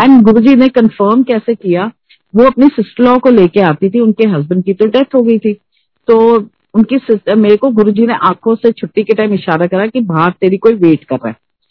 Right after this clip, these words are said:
तो वो पता लग जाता था कि किसी के साथ या तो सत्संग करना है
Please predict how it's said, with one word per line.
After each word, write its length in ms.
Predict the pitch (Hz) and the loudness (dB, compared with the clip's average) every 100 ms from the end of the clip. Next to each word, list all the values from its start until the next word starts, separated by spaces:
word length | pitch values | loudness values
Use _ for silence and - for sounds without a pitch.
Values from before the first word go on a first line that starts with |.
| _ _ - | _ _ 2
तो 80 | |
वो 120 | 247 262 | 4 4
पता 260 | 240 247 | 2 0
लग 180 | 254 214 | 2 4
जाता 240 | 190 202 | 2 2
था 80 | 208 | 2
कि 160 | 240 254 | 0 -2
किसी 260 | 226 - | -2 -4
के 120 | 208 226 | -2 -2
साथ 240 | 220 208 185 | 0 0 0
या 120 | 160 | 0
तो 120 | 190 | -2
सत्संग 400 | 180 151 - 220 | -4 -4 -2 0
करना 280 | 247 240 262 | 0 2 2
है 120 | 277 | 0